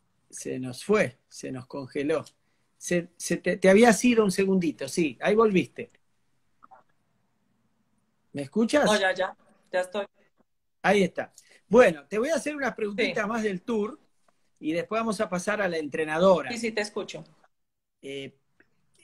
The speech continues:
Speaker 2: Ujú.
Speaker 1: eh, ¿perdón? ¿Sí? ¿Me escuchas?
Speaker 2: Sí.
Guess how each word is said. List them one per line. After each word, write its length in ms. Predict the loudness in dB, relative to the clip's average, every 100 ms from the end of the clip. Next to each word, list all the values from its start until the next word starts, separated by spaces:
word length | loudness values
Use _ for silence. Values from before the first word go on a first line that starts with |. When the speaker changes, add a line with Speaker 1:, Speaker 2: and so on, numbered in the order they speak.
| -6
Speaker 2:
Ujú. 140 | -6 -4
Speaker 1:
eh, 500 | -8 -8 -8 -10 -12 _ _ _ _ _ _ _ _ _ _ _ _ _ _ _ _ -2
¿perdón? 380 | 4 4 4 _ _ _ _ _ _ _ _ _ _ _ _ _ _ _ _ _ -20 _ -20 -20 -20 _ _ _ _ _ _ _ _ _ _ _ _
¿Sí? 280 | -8 -6 -6
¿Me 100 | -8
escuchas? 560 | -4 0 2 2 2
Speaker 2:
Sí. 100 | 0